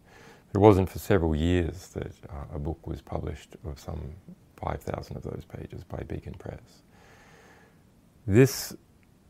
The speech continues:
situation is different in that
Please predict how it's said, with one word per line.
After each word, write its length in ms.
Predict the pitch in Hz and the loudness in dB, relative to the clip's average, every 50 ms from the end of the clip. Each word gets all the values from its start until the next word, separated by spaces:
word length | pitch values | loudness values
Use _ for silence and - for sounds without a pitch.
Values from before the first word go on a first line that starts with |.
| _ _ _ _ - - | _ _ _ _ -20 -8
situation 840 | - - 98 - - - 87 85 85 82 - - 80 78 80 - - - | -4 -4 -4 -2 -2 -2 -2 0 -2 -4 -4 -8 -10 -10 -12 -14 -12 -8
is 280 | - 90 82 82 92 - 214 190 180 143 101 95 | -6 -6 -6 -6 -10 -14 -16 -14 -10 -8 -4 0
different 600 | 107 117 113 - - - - 76 76 - - - _ _ _ _ _ - - | 0 0 0 -2 -6 -8 -8 -8 -8 -12 -16 -20 _ _ _ _ _ -14 -8
in 140 | - 90 87 | -6 -6 -4
that 240 | 87 92 87 - | -4 -6 -8 -12